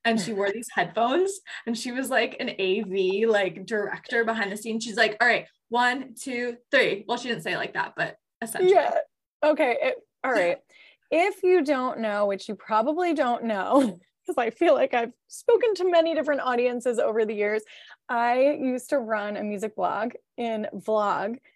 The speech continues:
Speaker 2: in New Jersey, and I used to film touring and emerging artists in the tri-state area. I ran it like a serious business, even though none of us got paid. What's up?
Speaker 1: Mm.
Speaker 2: Thank you all. <laughs>
Speaker 1: Okay.
Speaker 2: And, well, we all had a vision,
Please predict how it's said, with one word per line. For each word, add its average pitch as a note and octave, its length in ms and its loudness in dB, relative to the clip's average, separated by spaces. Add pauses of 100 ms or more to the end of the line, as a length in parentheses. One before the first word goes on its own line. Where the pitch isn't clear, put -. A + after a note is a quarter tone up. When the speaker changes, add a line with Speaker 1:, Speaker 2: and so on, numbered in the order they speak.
(160)
Speaker 2:
in B3+ 120 0
New B3+ 140 0
Jersey, A3+ 640 -2
and A#3+ 160 -2
I A#3 80 0
used A#3 200 -8
to A#3+ 100 -2
film G#3+ 480 -4
touring A3 480 -4
and C4+ 80 -4
emerging C#4 360 -2
artists G#3+ 320 -4
in A#3 80 -6
the A3 80 -4
tri-state G3+ 480 -4
area. F3+ 460 -2 (340)
I A3 440 2
ran G#3+ 360 -4
it C4 140 -4
like D4 140 0
a E4+ 60 -2
serious A3 600 -4
business, G#3+ 460 -4
even G#3+ 200 -8
though G3+ 100 -6
none F#3 280 -4
of F3+ 60 0
us B3 120 0
got E4+ 240 -4
paid. F#3+ 280 -4 (180)
What's G#3 220 -8 (100)
up? F#3+ 240 -6
Speaker 1:
Mm. C#4 100 -14
Speaker 2:
Thank G3+ 260 -10
you G3+ 80 -6
all. A3 240 -8
<laughs> - 460 4
Speaker 1:
Okay. C4+ 200 6 (580)
Speaker 2:
And, D#4 380 6
well, D4 200 4
we E4+ 120 2
all C#4+ 200 4
had C#4 180 0
a C4+ 100 2
vision, B3 600 0